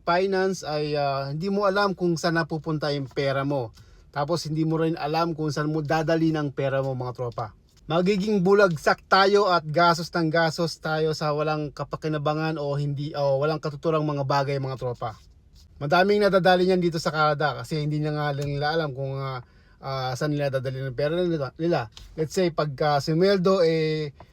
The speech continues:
kung ano lang yung bibili nila, ah, may makita dyan, nagiging impulsive buyer.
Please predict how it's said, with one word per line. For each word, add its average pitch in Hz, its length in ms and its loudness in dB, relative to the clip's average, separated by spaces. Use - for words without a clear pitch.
kung 165 160 -4
ano 180 160 2
lang 220 180 6
yung 220 200 -2
bibili 202 400 0
nila, 165 400 2
ah, 170 560 0
may 151 160 -2
makita 170 400 0
dyan, 190 400 4
nagiging 143 420 -4
impulsive 135 440 -4
buyer. 147 500 0